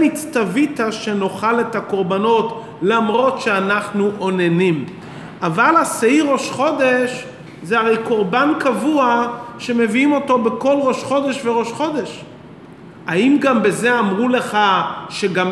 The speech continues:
את זה נאכל? הייטב בעיני השם? ל-, ל-, להשוות בין קודשי שעה שנצטווית בפירוש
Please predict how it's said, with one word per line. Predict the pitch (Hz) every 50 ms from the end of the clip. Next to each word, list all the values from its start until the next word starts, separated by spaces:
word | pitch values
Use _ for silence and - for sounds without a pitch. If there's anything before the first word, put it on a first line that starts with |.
| 190 196
את | 175 151 131
זה | 175 208 226
נאכל? | 254 285 302 294 311 339 359 392 403 403 370 - - - - - - - - -
הייטב | 220 240 240 240 233 233 - - 269 262 277 285 269 226 214
בעיני | 240 233 220 214 208 220 226
השם? | 226 214 202 - - - 240 262 302 349 - - - - - - - - - - - - - - - - - -
ל-, | 170 175 185 190 185 190 185 185
ל-, | 185 190 185 180 175 170 160 - - - - - - - - - - - - - - - - - - - - - - -
להשוות | 196 208 202 190 180 - - - - 151 139 185 247 285 277 - - - - - - - - - - - 139
בין | 190 220 220 208
קודשי | - - 214 202 - - - 247 247 262 247
שעה | - - - 220 202 214 240 247
שנצטווית | - - 226 208 202 - - - - - 196 165 175 240 240 240 240
בפירוש | 214 196 185 202 196 196 - 196 185 196 233 240 220 180 - - -